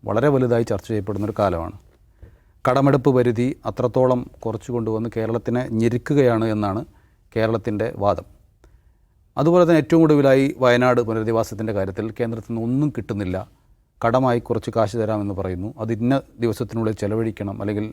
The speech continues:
അതിന് വകതിരിക്കണം എന്ന് പറയുന്നു. ഇതെല്ലാം അങ്ങനെ പറഞ്ഞ്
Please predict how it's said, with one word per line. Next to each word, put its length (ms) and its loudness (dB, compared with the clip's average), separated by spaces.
അതിന് 240 0
വകതിരിക്കണം 600 -2
എന്ന് 240 -2
പറയുന്നു. 300 -6
ഇതെല്ലാം 360 4
അങ്ങനെ 260 4
പറഞ്ഞ് 280 2